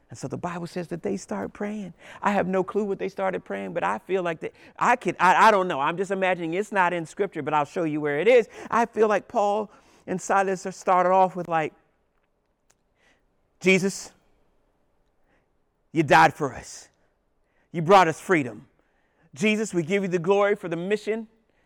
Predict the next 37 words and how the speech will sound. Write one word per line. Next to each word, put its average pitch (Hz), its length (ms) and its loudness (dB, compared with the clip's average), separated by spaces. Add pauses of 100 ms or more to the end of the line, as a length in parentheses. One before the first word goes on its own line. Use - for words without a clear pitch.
(160)
that's 147 180 -2
already 175 380 2
started." 151 440 -4 (460)
I 151 80 -12
can 151 140 -6
see 196 220 -6
Paul, 196 340 0
and 165 100 -4
the 139 60 -6
Bible 147 260 -4
doesn't 175 200 -4
say 180 200 -4
this, 131 160 -6
so - 120 -16
just 139 180 -14
have 143 180 -12
fun 143 240 -14
with 131 100 -12
the 123 80 -14
story. 143 280 -6
I - 20 -10
can 139 120 -12
see 180 180 -10
Paul 160 240 -2
saying, 151 240 -6 (260)
"You 202 160 0
met 190 300 0
me 151 280 -6 (1080)
on 202 160 2
a 170 60 0
road 160 540 2 (1120)
when 175 120 -4
I 170 100 8
was 151 160 -2
killing 160 640 -2 (680)
other 202 220 4
believers. 170 760 -2